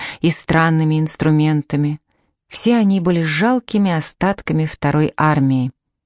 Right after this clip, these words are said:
неподходящая компания для святой. Мало кто знал, что она сломлена. Чем бы ни была ее сила,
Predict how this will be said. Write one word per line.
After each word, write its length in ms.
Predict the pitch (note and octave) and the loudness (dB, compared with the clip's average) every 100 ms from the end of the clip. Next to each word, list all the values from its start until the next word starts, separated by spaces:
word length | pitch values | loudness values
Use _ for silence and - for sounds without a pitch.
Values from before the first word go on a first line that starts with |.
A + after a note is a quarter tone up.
| _ | _
неподходящая 800 | - G3+ A3+ - G#3 B3 B3 - | -4 -2 -2 0 0 0 0 -4
компания 640 | A#2+ C#3 C3+ C#3+ C#3 C#3 C3+ | 0 0 0 2 2 2 0
для 160 | C3+ | -2
святой. 520 | - C#3+ C#3+ C3+ C3+ D#3 _ _ - - - - _ | -2 -4 -2 -2 -2 -8 _ _ -20 -20 -20 -20 _
Мало 280 | - A3 B3+ | 2 4 4
кто 260 | A#3 - E3 | 0 -2 0
знал, 420 | D3+ G#3 C4 C4 - | 2 4 4 0 -4
что 260 | - - D3 | -12 -2 0
она 220 | C#3 D#3 | 2 0
сломлена. 680 | - C3+ C#3 C3+ C#3+ C#3+ D3 _ _ _ _ _ | -2 -2 0 0 -2 -6 -8 _ _ _ _ _
Чем 260 | - F3 D3+ | 0 2 4
бы 80 | |
ни 100 | D#3 | 2
была 240 | D3+ D3 D#3+ | 2 2 2
ее 240 | D3+ D3 | 0 -2
сила, 500 | D3 - F#3 F#3+ D3+ | -4 -4 -4 -2 -6